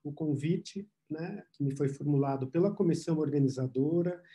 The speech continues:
em nome da Andressa, em nome do Daniel. E também quero agradecer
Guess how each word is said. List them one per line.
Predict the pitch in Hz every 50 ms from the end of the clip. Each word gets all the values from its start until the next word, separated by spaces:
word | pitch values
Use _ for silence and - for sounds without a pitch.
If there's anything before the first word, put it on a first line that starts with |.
| - - - - _ _
em | 143 135
nome | 131 139 143 135 127
da | 127 131
Andressa, | 123 117 110 139 139 160 165 165 160 151 - - - 151
em | 139 135
nome | 131 131 127 127
do | 127 -
Daniel. | - - 131 123 123 120 120 127 131 135 143 156 160 - _ _ _ - - - _ -
E | 175
também | 170 202 202 214 214
quero | 208 233 220
agradecer | 220 220 214 214 208 196 202 - - - 214 220 214 -